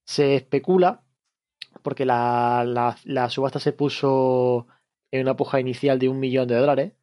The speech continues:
¿vale? Se, mm, se, hay rumores de que se ha pagado al final, final, bueno, la, la subasta ha acabado, por supuesto, y con un comprador, pero no ha sido finalmente, mm, la transacción hecha desde la página web,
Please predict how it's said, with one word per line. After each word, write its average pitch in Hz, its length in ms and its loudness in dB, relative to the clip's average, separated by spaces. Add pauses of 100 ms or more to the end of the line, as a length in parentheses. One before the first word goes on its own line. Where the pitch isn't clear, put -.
¿vale? 117 260 -4 (600)
Se, 127 800 0
mm, 123 400 -10 (180)
se, - 240 -12
hay 160 120 2
rumores 180 440 2
de 160 100 0
que 143 140 -2
se - 140 -6
ha 143 60 2
pagado 151 220 2
al 143 80 0
final, 147 320 -4
final, - 340 -8
bueno, 117 180 -6
la, 95 80 -4
la 117 120 -8
subasta 120 260 -2
ha - 20 0
acabado, 147 400 2
por 135 120 -16
supuesto, 147 280 -4
y - 40 -6
con 117 100 -2
un 120 60 -6
comprador, 135 460 0 (380)
pero 139 180 0
no 151 140 2
ha 170 60 2
sido 180 240 0
finalmente, 160 760 0
mm, 127 520 -6 (160)
la 131 100 0
transacción 127 440 -4
hecha 160 260 0
desde 131 200 2
la 113 100 2
página 123 340 -2
web, 113 240 0